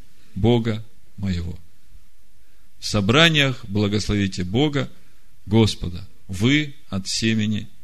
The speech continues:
Израилева. Главный урок для всех народов,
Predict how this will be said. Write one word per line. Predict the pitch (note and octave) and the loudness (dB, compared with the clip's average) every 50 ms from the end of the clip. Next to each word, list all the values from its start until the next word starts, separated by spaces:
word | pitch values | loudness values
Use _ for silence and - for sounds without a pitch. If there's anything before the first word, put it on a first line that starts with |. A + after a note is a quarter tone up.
| - - - | -10 -10 -8
Израилева. | - G#2 G#2 F2+ F#2+ F#2+ F#2 E2 D2+ D#2+ - - - - - - - - - - - - - - - - - - - - - - - - - - - - - - - - - - - - - - - - - - - - - - - - - - - | -4 -2 0 2 4 4 4 2 0 -2 -6 -8 -10 -10 -10 -12 -10 -10 -10 -10 -10 -10 -10 -10 -10 -10 -10 -10 -10 -10 -10 -10 -10 -10 -10 -10 -10 -10 -10 -10 -10 -10 -10 -10 -10 -10 -10 -10 -10 -10 -10 -10 -10 -10 -10 -10 -10 -10 -10 -10 -6
Главный | - G#2 A#2 C#3+ D#3+ E3 D#3+ E3 D#3 | 0 2 6 6 6 6 6 6 6
урок | D#3 D3+ D#3+ D#3 C#3+ - - - - - - - - - | 8 8 8 6 4 2 -2 -8 -8 -8 -10 -10 -8 -2
для | G2+ G2 G2 F#2 | 2 4 4 4
всех | - - B2+ A#2+ A#2 | 6 6 4 4 8
народов, | A2+ A2+ A2+ A#2+ A#2+ A2+ F#2 F2+ - - - | 8 8 8 8 8 8 6 2 0 -4 -10